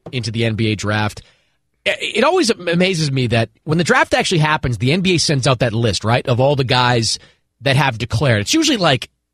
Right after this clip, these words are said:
sixty or forty-five to fifty underclassmen, you know, twenty-five to thirty, uh, international guys, and the, the upperclassmen, the seniors that are entering the draft, the whatever number of, of, of them are out there,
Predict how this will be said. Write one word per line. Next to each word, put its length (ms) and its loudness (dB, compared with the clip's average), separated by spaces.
sixty 640 -2
or 120 2
forty-five 580 0
to 60 -2
fifty 420 -2
underclassmen, 880 0
you 100 -4
know, 320 -2
twenty-five 720 0
to 100 -2
thirty, 640 -2
uh, 140 -6
international 600 0
guys, 680 0
and 280 0
the, 200 0
the 180 -4
upperclassmen, 840 0
the 120 -2
seniors 720 0
that 140 0
are 120 -4
entering 400 0
the 80 0
draft, 560 0
the 80 -6
whatever 280 0
number 260 0
of, 200 -2
of, 380 -2
of 180 -14
them 300 0
are 140 0
out 160 -2
there, 280 -2